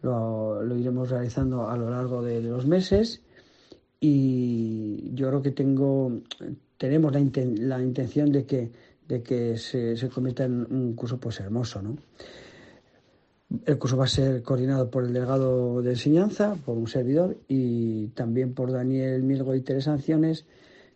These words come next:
que tienen un gran conocimiento de la serie, que han hech-, han elaborado materiales muy interesantes espirituales sobre el tema de la serie y que vamos a, a trabajarlos justamente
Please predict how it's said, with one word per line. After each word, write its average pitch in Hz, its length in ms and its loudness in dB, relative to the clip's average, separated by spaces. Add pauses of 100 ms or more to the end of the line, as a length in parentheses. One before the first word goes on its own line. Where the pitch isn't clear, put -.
que 131 120 -2
tienen 139 300 2
un 139 140 2
gran 139 160 0
conocimiento 131 560 0
de 127 80 4
la 139 140 2
serie, 165 600 4
que 120 380 0
han 135 220 2
hech-, 127 320 -6
han 131 100 0
elaborado 131 540 2 (400)
materiales 135 440 2
muy 135 160 4
interesantes 127 800 -2 (100)
espirituales 131 600 -2
sobre 131 140 -2
el 117 60 -6
tema 139 160 2
de 151 40 4
la 151 100 2
serie 143 400 2 (360)
y 143 80 0
que 139 160 0
vamos 135 340 0
a, 113 460 -4 (180)
a - 100 -6
trabajarlos 131 540 -2
justamente 123 680 -4